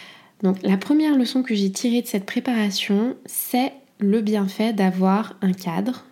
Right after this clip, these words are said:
mais un cadre souple. Je m'explique. C'est épuisant, euh, d'avoir à prendre trop de décisions au quotidien.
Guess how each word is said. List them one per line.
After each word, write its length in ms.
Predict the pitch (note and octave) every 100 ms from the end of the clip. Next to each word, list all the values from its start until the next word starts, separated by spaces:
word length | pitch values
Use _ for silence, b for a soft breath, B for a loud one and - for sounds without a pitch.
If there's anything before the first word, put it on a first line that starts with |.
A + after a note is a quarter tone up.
| _ -
mais 460 | G3+ G#3+ B3 E4 - - _
un 120 | G3
cadre 300 | F#3+ C4 G#3+
souple. 380 | F3+ - - - _ _ _ _ _ B B B B B _ _
Je 160 | G3+ F#3+
m'explique. 640 | B3+ G3 - - - - _ _ B B B B B
C'est 460 | - - - B3+ - -
épuisant, 720 | B3 B3 - A3 G#3 G3 F#3+ - - B B B B B _ _ G3+
euh, 200 | G3 F#3
d'avoir 360 | F#3 G#3 C4
à 80 | B3+
prendre 280 | G3 - A#3+
trop 200 | - B3
de 60 | G3+
décisions 380 | G#3 G#3 G3+
au 20 | G#3+
quotidien. 440 | G3+ - F3+ F#3+